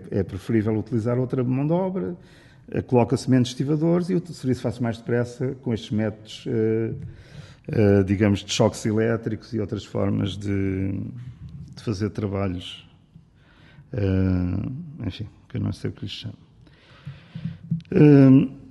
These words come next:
bem, qu-, quanto a esta pergunta específica, qual o papel da direção de veterinário, eu não, sobre isto não posso, não, não,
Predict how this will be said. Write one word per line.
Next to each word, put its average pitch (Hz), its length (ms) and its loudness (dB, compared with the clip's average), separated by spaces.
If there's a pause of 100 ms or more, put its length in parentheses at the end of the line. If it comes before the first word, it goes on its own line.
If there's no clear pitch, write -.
(1080)
bem, 120 260 6
qu-, - 600 -2
quanto 147 200 4
a - 20 10
esta 139 140 6
pergunta 131 280 4
específica, 120 400 0
qual 123 200 4
o 120 40 4
papel 127 280 4
da 113 100 6
direção 110 320 4
de 95 80 -4
veterinário, 107 400 0
eu 113 40 2
não, 101 260 2
sobre - 380 -10
isto - 100 -12
não 107 60 -4
posso, - 400 -8
não, 110 160 2
não, 110 240 0